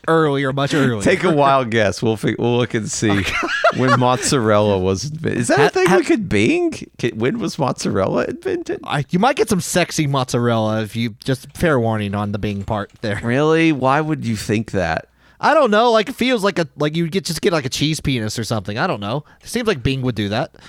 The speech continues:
Speaker 1: <laughs>
Speaker 2: When was mozzarella invented?
Speaker 1: Um, you know what? Before you, before you answer that question,
Speaker 2: I already
Speaker 1: I'm gonna, I'm
Speaker 2: binged
Speaker 1: gonna,
Speaker 2: it.
Speaker 1: I'm gonna
Speaker 2: I
Speaker 1: ha-,
Speaker 2: know.
Speaker 1: I'm, I'm
Speaker 2: I
Speaker 1: gonna
Speaker 2: know.
Speaker 1: hazard a guess. I don't know what it is yet.
Speaker 2: Okay.
Speaker 1: Um,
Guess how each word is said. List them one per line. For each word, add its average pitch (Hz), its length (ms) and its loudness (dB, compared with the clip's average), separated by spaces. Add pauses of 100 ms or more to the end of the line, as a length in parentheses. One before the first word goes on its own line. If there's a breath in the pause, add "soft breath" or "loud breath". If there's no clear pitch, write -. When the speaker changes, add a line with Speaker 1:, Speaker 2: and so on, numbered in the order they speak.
(140)
Speaker 1:
<laughs> - 720 -16
Speaker 2:
When 135 260 0
was 110 180 0
mozzarella 110 680 0
invented? 95 640 -4 (680 loud breath)
Speaker 1:
Um, 185 180 2
you 226 100 4
know 285 60 6
what? 277 160 2
Before 262 240 2
you, 277 120 2
before 220 300 2
you 226 200 0
answer 185 260 2
that 139 140 0
question, 117 220 4
Speaker 2:
I 143 40 4
already 160 280 4
Speaker 1:
I'm 131 60 -4
gonna, 151 100 2
I'm 160 80 4
Speaker 2:
binged 175 100 4
Speaker 1:
gonna, 139 60 4
Speaker 2:
it. - 40 4
Speaker 1:
I'm 170 80 4
gonna 185 120 2
Speaker 2:
I - 40 4
Speaker 1:
ha-, 185 60 2
Speaker 2:
know. 143 400 2
Speaker 1:
I'm, - 160 -2 (140)
I'm 196 140 2
Speaker 2:
I 202 40 2
Speaker 1:
gonna 220 140 4
Speaker 2:
know. 180 60 4
Speaker 1:
hazard 180 320 2
a 175 40 0
guess. 151 300 0
I 139 140 2
don't 214 200 0
know 110 120 -4
what 90 140 -6
it 85 100 -10
is 95 200 -10
yet. 95 260 -8 (360 loud breath)
Speaker 2:
Okay. 123 360 2
Speaker 1:
Um, 190 320 -8